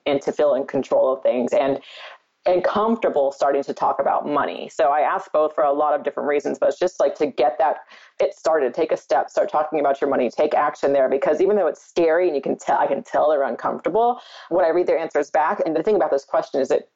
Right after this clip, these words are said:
it becomes the foundation of actually our, our work together. Those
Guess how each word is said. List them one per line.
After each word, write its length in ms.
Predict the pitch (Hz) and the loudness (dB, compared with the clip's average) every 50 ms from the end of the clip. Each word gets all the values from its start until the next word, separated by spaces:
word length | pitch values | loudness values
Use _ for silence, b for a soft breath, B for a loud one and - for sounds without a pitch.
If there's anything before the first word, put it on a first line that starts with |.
| - - | -2 -2
it 140 | 180 175 - - | -2 -2 0 0
becomes 600 | 170 175 - - - 170 165 156 156 151 151 - - _ - - | -2 0 0 -2 -2 0 0 0 0 -2 -2 -4 -8 _ -4 0
the 120 | - 147 | 0 0
foundation 520 | 143 151 143 143 139 151 151 - - 139 135 | 2 2 0 0 0 0 0 -2 -2 -2 -2
of 60 | 127 | 0
actually 280 | 143 135 - - - 147 | 0 -2 -2 -2 0 0
our, 240 | 139 131 147 135 123 - | 2 2 0 0 0 0
our 140 | 165 156 135 | 0 0 2
work 180 | 143 147 131 - | 0 0 -4 -4
together. 280 | - - 139 135 139 139 | -4 -2 0 0 2 2
Those 200 | 180 180 175 - | 2 0 0 -2